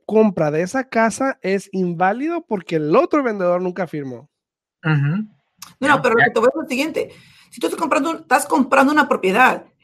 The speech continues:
Speaker 3: el que estés casado o no estés casado, ¿eso qué te va a ahorrar dinero? No te va a ahorrar nada, porque si no estás casado, puedes poner a esa persona en título, aunque no sea tu pareja, y, y el tax se va a pagar solamente una sola vez por medio de
Speaker 2: Yo,
Speaker 3: una compra.
Speaker 2: yo
Speaker 1: O
Speaker 2: sé,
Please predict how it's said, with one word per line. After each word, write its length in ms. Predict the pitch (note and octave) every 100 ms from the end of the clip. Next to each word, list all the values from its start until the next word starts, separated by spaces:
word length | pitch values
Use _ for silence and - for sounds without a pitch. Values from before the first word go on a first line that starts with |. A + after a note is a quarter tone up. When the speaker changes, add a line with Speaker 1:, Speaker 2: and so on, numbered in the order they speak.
| -
Speaker 3:
el 140 | A#3
que 100 | A#3
estés 220 | A#3 D4 D4+
casado 300 | - D#4+ D#4+
o 20 |
no 60 |
estés 180 | D4+ E4
casado, 680 | - G#3 A#3 A#3 D#4+ F#4+ -
¿eso 240 | C4 C4+ D#4
qué 100 | D4+
te 100 | D4+
va 100 | C#4+
a 20 |
ahorrar 200 | D4 D4
dinero? 360 | C#4 C4 D#4+ -
No 120 | G#3+
te 60 | -
va 60 | D#4
a 20 |
ahorrar 200 | A3+ G3
nada, 360 | G#3+ D#4 B3+ B3
porque 180 | B3 A3
si 80 |
no 60 | A#3
estás 160 | E4 -
casado, 360 | C4+ B3+ D4+
puedes 200 | C#4 C4+
poner 200 | C4+ A#3+
a 20 | A#3+
esa 120 | B3
persona 240 | G#3+ A3+
en 60 | A3+
título, 240 | A3+ B3
aunque 160 | A3+ G3+
no 80 | G3+
sea 160 | A#3
tu 100 | A3
pareja, 560 | - D#3+ A3 C4 C4 C4+ - -
y, 180 | A#3 -
y 140 | A#3+
el 200 | A3+ G3
tax 300 | - B3 -
se 80 | -
va 80 | A3+
a 60 |
pagar 220 | A#3 A#3+ A#3+
solamente 360 | B3 A#3+ A#3
una 160 | A3+ G3
sola 280 | F#3+ G3+ E3
vez 220 | C#4 B3+
por 100 | - G3+
medio 160 | A3
de 60 | G#3+
Speaker 2:
Yo, 60 | G#3
Speaker 3:
una 120 | -
compra. 440 | A#3 D#4+ - - _ _ _ _
Speaker 2:
yo 260 | D#3 D3+ D#3+
Speaker 1:
O 120 | D3
Speaker 2:
sé, 120 | A3